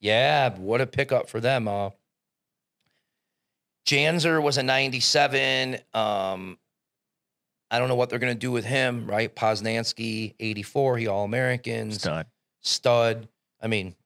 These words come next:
Speaker 1: you don't, you can't redshirt that kid. He All-Americans is a true freshman. You just let him go. Um, so,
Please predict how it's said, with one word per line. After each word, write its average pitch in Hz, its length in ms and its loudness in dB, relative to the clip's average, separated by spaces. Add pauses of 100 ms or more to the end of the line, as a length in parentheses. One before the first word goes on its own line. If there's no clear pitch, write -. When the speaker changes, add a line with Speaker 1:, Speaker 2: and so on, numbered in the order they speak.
(280)
Speaker 1:
you 120 120 0
don't, 117 280 0
you 107 80 -10
can't - 240 -2
redshirt 98 400 -2
that 90 180 -2
kid. 107 140 -4
He 107 60 -2
All-Americans 98 580 -2
is 98 80 -10
a 90 40 -12
true 107 180 -10
freshman. 98 480 -4
You 101 80 -6
just 98 160 -8
let 101 140 -2
him 101 100 -6
go. 98 340 -4 (400)
Um, 101 320 0
so, 117 480 0